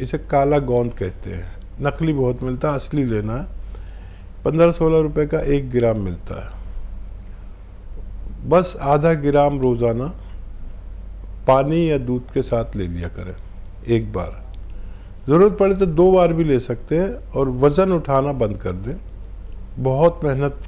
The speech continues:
करना बंद कर दें, तीन चार महीने ये इलाज करें तो आपको फ़ायदा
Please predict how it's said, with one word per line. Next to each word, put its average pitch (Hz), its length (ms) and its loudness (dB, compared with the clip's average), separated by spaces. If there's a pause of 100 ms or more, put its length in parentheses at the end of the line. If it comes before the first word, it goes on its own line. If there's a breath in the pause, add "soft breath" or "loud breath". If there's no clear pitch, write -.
करना 131 260 2
बंद 107 260 -2
कर 110 140 -2
दें, 135 240 0
तीन 147 200 0
चार 147 260 2
महीने 127 340 0
ये 123 160 2
इलाज 110 320 0
करें 131 300 -4
तो 143 160 -4
आपको 113 320 -6
फ़ायदा 110 420 -4